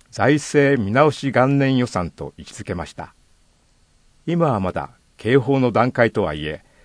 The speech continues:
昨年度に出た剰余金を使って公債費に充てるための臨時の基金を作るとともに、予算のやりくりを行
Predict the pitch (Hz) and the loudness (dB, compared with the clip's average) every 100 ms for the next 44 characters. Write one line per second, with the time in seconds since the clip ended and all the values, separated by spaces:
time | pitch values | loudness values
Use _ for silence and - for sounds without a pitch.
0 | _ _ - 107 - 165 175 160 104 87 | _ _ -8 -8 -4 0 0 0 -2 -6
1 | 67 - - 87 - 101 107 127 131 127 | -8 -12 -8 -8 -10 -6 0 2 2 0
2 | 117 104 - 101 - - 95 - - 143 | -2 -4 -2 -2 -2 -2 -4 -4 -2 -2
3 | 143 147 139 - 85 73 - - 104 101 | 0 0 0 -2 -12 -12 -12 -8 -6 -4
4 | 92 90 85 - _ _ 85 117 156 139 | -6 -6 -8 -10 _ _ -6 -2 -2 -4
5 | 147 143 - - 160 143 92 73 - 123 | -4 -4 -4 -12 -4 -2 -2 -6 -6 -4
6 | 104 92 85 78 73 - _ _ _ 120 | -4 -8 -10 -10 -12 -18 _ _ _ -6
7 | 123 120 95 80 80 101 - 107 85 73 | 0 0 0 -4 -4 -6 -6 -8 -8 -8